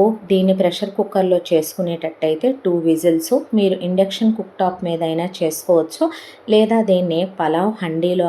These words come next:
అయినా సరే మీరు స్టవ్ మీద పెట్టి చేసుకోవచ్చు. అది మీ ఇష్టం. కొలతలైతే మాత్రం సేమే ఉంటాయి, అందులో మార్పు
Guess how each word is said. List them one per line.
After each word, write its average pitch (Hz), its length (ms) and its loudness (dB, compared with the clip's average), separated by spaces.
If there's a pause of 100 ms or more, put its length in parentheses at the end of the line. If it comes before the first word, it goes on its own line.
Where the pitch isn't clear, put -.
అయినా 160 200 -2 (120)
సరే 175 200 2 (400)
మీరు 185 260 2
స్టవ్ 170 320 -2
మీద 185 160 0 (100)
పెట్టి - 260 0 (220)
చేసుకోవచ్చు. 156 720 -2 (240)
అది 175 200 2 (220)
మీ 165 100 0 (120)
ఇష్టం. - 280 -6 (160)
కొలతలైతే 190 720 2
మాత్రం 165 320 0 (440)
సేమే 220 380 6 (120)
ఉంటాయి, 214 280 0 (200)
అందులో 175 320 0 (200)
మార్పు 165 340 -6